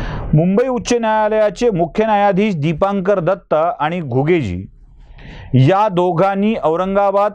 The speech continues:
खंडपीठात आल्यानंतर या प्रकरणात सुनावणी घेऊन यात आदेश दिले होते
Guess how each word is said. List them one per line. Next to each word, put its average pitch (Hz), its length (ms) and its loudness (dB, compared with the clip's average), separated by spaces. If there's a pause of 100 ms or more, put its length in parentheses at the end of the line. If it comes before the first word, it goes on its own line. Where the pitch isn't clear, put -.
खंडपीठात 175 580 -2 (140)
आल्यानंतर 147 680 0
या 180 280 2
प्रकरणात 151 580 0
सुनावणी 135 640 0
घेऊन 110 480 0 (400)
यात 165 260 2 (140)
आदेश 165 360 0
दिले 185 240 0
होते 147 480 -2